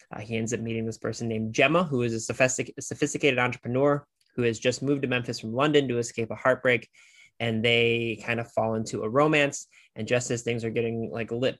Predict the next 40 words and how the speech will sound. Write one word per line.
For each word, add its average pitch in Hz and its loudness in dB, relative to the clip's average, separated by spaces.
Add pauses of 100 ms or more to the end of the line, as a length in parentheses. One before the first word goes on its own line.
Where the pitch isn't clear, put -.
(140)
picking 143 4
up 139 0
a - 0
little 139 4
bit, 127 6 (380)
uh, 110 0
Pi's 123 4 (220)
father, 139 2
who 123 -4
is 113 -4
absentee 123 -2
and 110 -2
a 113 -6
celebrated 120 0
writer 113 -2
in 107 -6
Los 107 -8
Angeles, 113 -4 (380)
uh, 107 -2
passes 120 2
away, 143 4
and 120 -8
he 117 -6
has 110 -10
to - -20 (120)
go 135 4
there, 131 6 (300)
collect 143 2
his 131 -4
inheritance, 123 2
and 117 -6
learn 120 -2
all 120 0
about 117 0
this 117 -10
man 117 -4
who 113 -4
never 110 -6
acknowledged 131 2
him. 127 -2